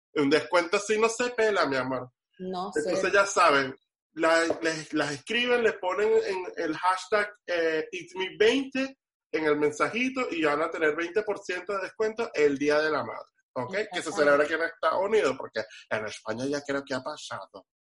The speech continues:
Speaker 2: Bueno, se, se celebra en toda Latinoamérica, menos en Argentina, si no me equivoco.
Speaker 1: Ok.
Speaker 2: Y España creo que sí, ya fue.
Speaker 1: Ya fue.
Speaker 2: O será, o no sé. Eh, pero bueno, sí.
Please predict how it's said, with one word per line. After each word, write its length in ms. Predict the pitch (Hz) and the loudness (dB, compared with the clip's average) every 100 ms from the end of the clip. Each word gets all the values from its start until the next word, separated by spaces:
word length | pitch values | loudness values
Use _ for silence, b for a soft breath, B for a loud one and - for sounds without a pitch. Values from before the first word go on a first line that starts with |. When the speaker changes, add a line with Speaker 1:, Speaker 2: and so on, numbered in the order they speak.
| _ | _
Speaker 2:
Bueno, 340 | 214 220 196 - | -4 -4 -6 -8
se, 340 | - 214 139 - | -10 -8 -8 -10
se 160 | 208 | -12
celebra 720 | 185 190 190 190 202 226 277 | -8 -6 -4 -4 -4 -4 -6
en 160 | 247 226 | -8 -6
toda 160 | 214 | -4
Latinoamérica, 720 | 254 262 214 202 226 269 285 294 | -4 -6 -8 -6 -6 -6 -8 -6
menos 300 | 226 214 202 | -6 -8 -10
en 100 | 196 | -12
Argentina, 560 | 190 190 185 208 233 | -12 -14 -12 -8 -8
si 100 | 277 | -10
no 120 | 233 208 | -10 -8
me 80 | |
equivoco. 580 | 214 214 196 180 - 285 _ _ _ | -8 -6 -4 -6 -10 -18 _ _ _
Speaker 1:
Ok. 200 | 190 - - 101 | -2 -2 -6 -8
Speaker 2:
Y 100 | 214 | -8
España 400 | 190 226 214 240 | -8 -6 -4 -4
creo 160 | 254 262 | -4 -6
que 240 | 254 233 | -6 -8
sí, 300 | - 214 202 | -10 -10 -8
ya 160 | 185 185 | -8 -8
fue. 440 | - 196 214 - _ _ - | -8 -6 -8 -12 _ _ -8
Speaker 1:
Ya 120 | 110 - | -6 -6
fue. 380 | - 101 107 - | -4 -4 -4 -6
Speaker 2:
O 340 | 214 214 208 202 | -2 0 0 -4
será, 440 | 208 180 170 202 - - | -4 -4 -4 -6 -12 -12
o 100 | 190 | -10
no 140 | 180 | -10
sé. 400 | - 190 180 233 _ _ _ _ | -10 -10 -10 -16 _ _ _ _
Eh, 640 | 208 208 202 202 196 196 196 | -8 -6 -6 -6 -6 -8 -6
pero 180 | 214 214 | -4 -2
bueno, 340 | 233 311 - - _ _ _ _ | -2 -4 -10 -16 _ _ _ _
sí. 480 | _ 226 302 - | _ -8 -8 -12